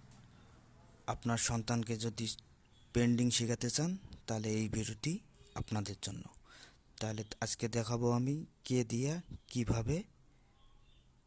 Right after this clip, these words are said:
কুকুর আর্ট করা যায়। ভিডিওটা সম্পূর্ণ দেখুন। প্রথমে আমরা এখানে একটা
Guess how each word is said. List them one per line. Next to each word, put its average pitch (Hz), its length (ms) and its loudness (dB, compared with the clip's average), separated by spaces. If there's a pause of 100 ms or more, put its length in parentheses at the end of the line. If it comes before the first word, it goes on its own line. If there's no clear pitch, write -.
(260)
কুকুর 123 340 -2
আর্ট 104 180 -6
করা 107 240 -2
যায়। - 140 -12 (540)
ভিডিওটা 120 380 -4 (120)
সম্পূর্ণ 113 340 -4 (140)
দেখুন। - 220 -8 (3000)
প্রথমে 127 440 -4 (1600)
আমরা 113 160 -6 (100)
এখানে 117 300 -2 (4000)
একটা - 340 -10